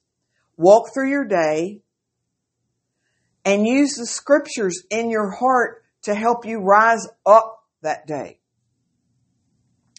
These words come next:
Paul talks about the armor of God in Ephesians six. He says to all of us, Ephesians six ten, finally, "Be strong in the Lord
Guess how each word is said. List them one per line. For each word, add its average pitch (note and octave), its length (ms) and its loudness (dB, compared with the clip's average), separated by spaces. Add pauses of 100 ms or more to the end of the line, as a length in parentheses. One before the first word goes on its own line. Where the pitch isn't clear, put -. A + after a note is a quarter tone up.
(400)
Paul C#4 240 6
talks G#3+ 500 -2
about D#3 520 -2 (240)
the E3+ 100 0
armor F3+ 320 4
of D3 140 -6
God E3 280 4
in D3 140 -4
Ephesians D3+ 640 -4
six. - 480 -4 (840)
He G#3 140 -2
says G3+ 400 4 (120)
to A3 140 -4
all G3+ 260 2
of C#3 100 -2
us, - 400 -6
Ephesians E3+ 560 -4
six D#3+ 300 -6
ten, C#3 440 -8
finally, E3 600 -2 (640)
"Be G#3 220 2
strong G#3+ 600 2
in G#3 120 -2
the G3+ 100 -2
Lord F3+ 520 2